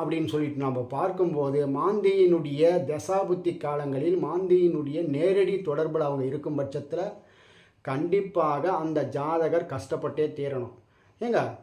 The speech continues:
ஒரு தொழில் செய்றவன் தொழில் நஷ்டமாவறதுக்கா தொழில் செய்றான்? அனைத்து விதத்திலையும் நம்மளுடைய முன்னேற்றத்தை மேலே கொண்டு வரணும்னு தான் தொழில் செய்றாங்க. ஒரு பக்கம் தொழில் செஞ்சுக்கிட்டு இருப்பான், இன்னொரு பக்கம் தவறு செஞ்சுக்கிட்டு இருப்பான். அதுக்கு காரணம் என்னன்னா, இந்த மாதிரி குரு,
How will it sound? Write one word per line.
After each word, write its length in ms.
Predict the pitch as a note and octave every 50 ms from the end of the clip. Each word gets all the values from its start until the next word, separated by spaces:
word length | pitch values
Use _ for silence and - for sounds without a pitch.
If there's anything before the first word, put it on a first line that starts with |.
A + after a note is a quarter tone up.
| - -
ஒரு 240 | D3+ E3 E3+ - -
தொழில் 320 | E3+ F#3 G#3 A#3+ A#3+ - -
செய்றவன் 600 | F#3+ F#3 F#3+ F#3+ F#3 D3 C#3 C#3 D#3+ F#3+ G3 G3+ - - - _ _ _ _
தொழில் 380 | - - F3+ F#3+ A3+ A3 G3 E3+
நஷ்டமாவறதுக்கா 800 | E3 E3+ - - A3+ A3 A3 G#3 G#3 G#3 F#3+ F3 F#3+ F#3+ G3+ G3
தொழில் 260 | F#3+ F#3+ G#3 G3+ G3+ -
செய்றான்? 320 | G3+ G3+ G3+ A3 A3 - - - _ _ _ _ _ _ _ _ _ _ _ _ _ _ _ _ _ _ _ _ - A#2+
அனைத்து 540 | C3+ D#3+ G3 A3+ B3 A#3 - - - G#3+
விதத்திலையும் 800 | F3+ F3+ F3+ G#3 G3+ G#3 - - G3 F3+ F#3 F#3+ G3+ A3+ A#3 A3
நம்மளுடைய 520 | G3 F#3 F3+ F3+ F3+ F3 E3+ E3+ D#3+ D3 D3
முன்னேற்றத்தை 800 | D#3+ F3 F#3+ G3+ G#3+ G#3+ G3 - G3 F#3 F3+ - - G3+ A3+
மேலே 360 | G#3+ F3+ E3+ F3 F#3 F#3+ F#3 F3+
கொண்டு 340 | F3 F3 F3 E3+ E3+ E3
வரணும்னு 160 | E3 E3 E3 D#3+
தான் 180 | F3+ G3+ G3
தொழில் 280 | - D#3+ E3 F3 E3+ -
செய்றாங்க. 480 | C#3 C3+ B2+ A#2 A#2 A#2+ B2 C3+ D3+ F3 - - _ _ _ _ - _ _ _ -
ஒரு 220 | D#3 F3+ F#3+ F#3+
பக்கம் 300 | F3+ G3 F#3+ A3 A3 -
தொழில் 260 | G3+ G3 G#3+ A#3+ A3+ -
செஞ்சுக்கிட்டு 340 | F#3+ F#3+ F#3 F#3+ F3 F3+ D#3+
இருப்பான், 420 | E3 D3+ - C#3 C#3 D#3+ G3+ G#3 -
இன்னொரு 300 | F3+ D3+ F3 F#3 F#3 F3
பக்கம் 300 | - E3+ E3+ F#3+ G3 F3
தவறு 280 | F3+ D#3+ D#3+ F3 G3 F3+
செஞ்சுக்கிட்டு 400 | - E3 D3+ D3+ C#3+ C#3+ C#3+ -
இருப்பான். 300 | C3+ B2 A#2 - - - -
அதுக்கு 380 | C3 E3 F3 E3+ - D#3 D3
காரணம் 480 | - D#3+ E3+ F#3 G#3+ A#3+ A#3 A3 G3+ F3
என்னன்னா, 600 | D#3+ D#3+ D#3 D3+ C#3 C3+ C#3 E3 F#3 F3+ F3 E3+
இந்த 200 | F3 F3+ F3 E3+
மாதிரி 300 | D#3+ E3 F3+ F#3 F#3+ G#3
குரு, 440 | F#3+ - F3 F3 F#3+ F#3+ F#3 - -